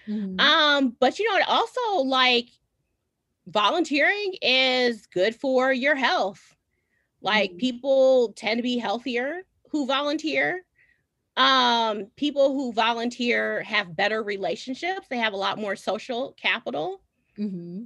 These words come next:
Speaker 2: Um, you actually grow social capital through volunteering.
Speaker 1: Mm.
Speaker 2: Um, and so, yeah, so we see people, you know, getting a lot out of volunteering beyond just feeling good. And also, like, your community becomes better, right? So it's beyond just, like, I feel good as a person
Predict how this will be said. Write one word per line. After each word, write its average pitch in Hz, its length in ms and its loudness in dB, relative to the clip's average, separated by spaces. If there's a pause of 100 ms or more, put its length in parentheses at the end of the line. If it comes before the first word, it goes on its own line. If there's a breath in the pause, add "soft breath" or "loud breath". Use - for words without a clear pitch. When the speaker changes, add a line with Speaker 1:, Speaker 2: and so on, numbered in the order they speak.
(120)
Speaker 2:
Um, 240 460 4
you 240 100 2
actually 254 240 -2
grow 226 320 0
social 269 340 -6
capital 294 440 -2
through 302 180 -6
volunteering. 311 840 -4 (800)
Speaker 1:
Mm. - 60 -2
Speaker 2:
Um, 233 800 2 (160)
and 302 120 -2
so, 320 120 -2
yeah, 370 220 2
so 247 200 -2
we 277 160 -2
see 311 220 -8
people, 262 800 -2 (100)
you 269 120 -8
know, 254 340 -2 (260)
getting 339 320 4
a 269 80 2
lot 262 340 4
out 233 200 2
of 208 60 -6
volunteering 226 580 -4
beyond 214 280 -2
just 208 140 -12
feeling 339 240 2
good. 233 120 2
And 196 100 0
also, 359 440 2
like, 262 420 2 (260 soft breath)
your 285 180 2
community 349 460 0
becomes 254 320 -2
better, 185 280 -2
right? 247 240 0
So 285 120 -2
it's 269 100 -2
beyond 302 380 -2
just, 302 100 -10
like, - 180 -2
I 240 200 2
feel 262 200 -2
good 233 200 -2
as 202 100 -6
a - 60 -8
person 220 640 -6